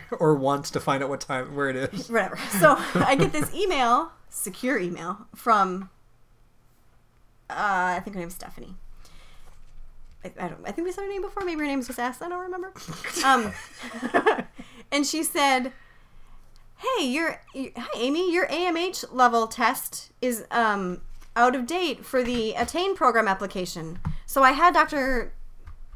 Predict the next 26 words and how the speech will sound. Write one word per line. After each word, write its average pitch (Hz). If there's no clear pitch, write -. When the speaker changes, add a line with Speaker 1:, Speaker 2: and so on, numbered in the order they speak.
Speaker 2:
K 262
add 339
it 220
to 277
your 240
test 403
for 285
tomorrow." 320
And 262
then 262
I 262
was 247
like, 269
"Huh." 427
Speaker 1:
Okay, 160
hang 170
on. 180
Two 185
things. 185
Speaker 2:
Uh-huh. 247
Speaker 1:
A 151
M 180
H, 156
anti-Mullerian 175
hormone? 254
Speaker 2:
Yeah. 202